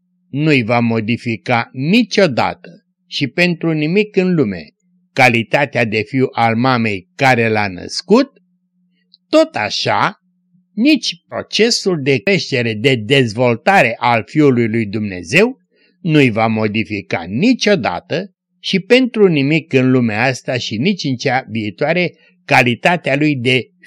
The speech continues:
fiu născut din Dumnezeu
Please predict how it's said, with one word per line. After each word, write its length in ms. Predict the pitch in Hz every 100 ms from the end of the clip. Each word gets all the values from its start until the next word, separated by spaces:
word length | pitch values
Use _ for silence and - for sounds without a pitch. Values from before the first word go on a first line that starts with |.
| -
fiu 480 | - 139 175 233 233 _ _
născut 960 | 123 131 127 - - - 156 190 - _ _ _
din 460 | 98 104 185 214 110 - _
Dumnezeu 960 | 98 120 127 107 101 95 143 170 196